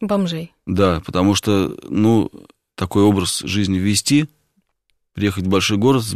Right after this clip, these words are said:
Speaker 2: с денежкой, и все, и пропал человек. И вот, с тех пор, как мы поняли, что нельзя сидеть сложа руки, наш храм пытается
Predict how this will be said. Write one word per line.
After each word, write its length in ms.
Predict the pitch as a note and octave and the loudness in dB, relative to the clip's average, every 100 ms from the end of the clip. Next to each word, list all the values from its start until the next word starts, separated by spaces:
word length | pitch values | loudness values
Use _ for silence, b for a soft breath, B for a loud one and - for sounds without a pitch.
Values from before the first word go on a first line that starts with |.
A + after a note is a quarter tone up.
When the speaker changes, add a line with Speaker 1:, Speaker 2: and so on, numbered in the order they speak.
| - | -10
Speaker 2:
с 180 | - - | -8 -2
денежкой, 580 | G2 B2 B2+ - G#2+ G#2+ _ _ _ _ _ _ _ | 2 4 4 -2 -8 -10 _ _ _ _ _ _ _
и 100 | - | -6
все, 200 | G#2+ - | -4 0
и 60 | G2 | 0
пропал 360 | G2+ G2+ G#2+ G#2+ | 2 0 2 0
человек. 520 | - F#2+ E2 - - _ _ _ _ _ - | 0 -2 -2 -6 -14 _ _ _ _ _ -2
И 80 | |
вот, 340 | G#2+ D3+ - - _ _ _ _ _ _ - | 6 6 6 -2 _ _ _ _ _ _ -8
с 80 | - | 0
тех 180 | A2 | 0
пор, 140 | - A2 | 2 2
как 140 | G2+ | 2
мы 140 | G#2 G2+ | 0 4
поняли, 300 | A#2 G2+ F2 | 4 4 2
что 200 | - G2 | 0 2
нельзя 320 | G2 F#2+ G2 | 2 2 0
сидеть 320 | - F#2+ F#2 | 0 0 0
сложа 280 | - F2+ F#2+ | 0 0 2
руки, 240 | D#3 F3 | 0 0
наш 280 | G#2 G2+ B2 | -2 0 -2
храм 320 | - A#2+ C3+ b b b b b b b _ _ | 2 2 0 b b b b b b b _ _
пытается 680 | G#2 - A#2 C3+ - C3+ | -2 4 4 4 2 -4